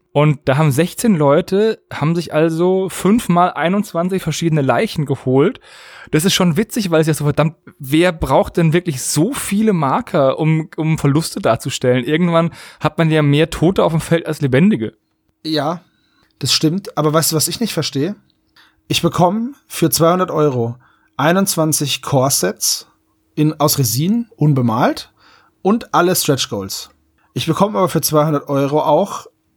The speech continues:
Speaker 2: alle Core-Sets, alles, alle Stretch Goals und alle Add-ons als S T L.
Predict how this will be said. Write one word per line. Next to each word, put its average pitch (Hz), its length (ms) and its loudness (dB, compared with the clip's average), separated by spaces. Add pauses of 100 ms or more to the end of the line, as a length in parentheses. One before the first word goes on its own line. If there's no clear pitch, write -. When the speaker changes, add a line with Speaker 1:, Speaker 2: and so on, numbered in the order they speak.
(240)
Speaker 2:
alle 175 180 2
Core-Sets, - 840 -2 (380)
alles, 170 420 0
alle 175 200 -2
Stretch - 340 0
Goals 147 440 -2 (280)
und 139 100 -10
alle 202 240 0
Add-ons 160 580 -4 (240)
als 147 200 0
S 165 220 0
T 160 140 0
L. 127 340 -2